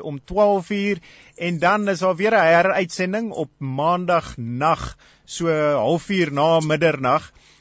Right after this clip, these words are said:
wat effektiewelik eintlik bitter vroeg op die Dinsdagoggend is, twaalf dertig. En as jy een van daai twee geleenthede gemis het, dan kan jy ook 'n potgooi gaan luister deur te gaan na W W W punt radiokansel punt C O punt Z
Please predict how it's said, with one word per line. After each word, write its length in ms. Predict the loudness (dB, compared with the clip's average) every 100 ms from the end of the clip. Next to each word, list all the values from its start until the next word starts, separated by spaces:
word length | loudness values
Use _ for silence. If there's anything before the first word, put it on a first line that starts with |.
| _
wat 240 | 0 0 0
effektiewelik 720 | -4 -4 -2 0 2 2 0
eintlik 480 | -6 -4 -2 -4 -4 -6
bitter 380 | -6 _ -2 -2
vroeg 320 | -4 -6 -4
op 180 | -6 -6
die 80 | -6
Dinsdagoggend 800 | -6 -4 -4 -4 -10 -6 -8 -8
is, 180 | -10
twaalf 320 | -6 -4 -4 0
dertig. 600 | 2 2 0 -4 -4 -6 -20 -20 -20 -20 -20
En 300 | -6 -4 -2 -2
as 300 | 0 -2 0
jy 320 | 2 2 0
een 200 | -2 -2
van 140 | 0
daai 280 | 2 4 2 -6
twee 360 | -8 -2 0 0
geleenthede 500 | 0 -4 -2 0 0
gemis 300 | 0 0 0
het, 60 | 0
dan 100 | 0
kan 160 | -2
jy 100 | -4
ook 300 | -2 -4 -2
'n 140 | -4 -4 0
potgooi 460 | -2 -2 -4 -2
gaan 160 | -2 -2
luister 500 | 0 0 -2 -4 -4 _ _ _
deur 260 | -2 -2 -2
te 140 | -6 -6
gaan 300 | -2 -4 -2
na 340 | -2 0 -2
W 260 | -4 -4 -2
W 240 | -2 -4
W 200 | -2 -2 -2
punt 240 | -4 -6
radiokansel 760 | -2 0 0 -2 -4 -6 -4 -8
punt 260 | -8 -10 -8
C 280 | -8 -6
O 180 | -4 -6
punt 240 | -6 -10
Z 100 | -8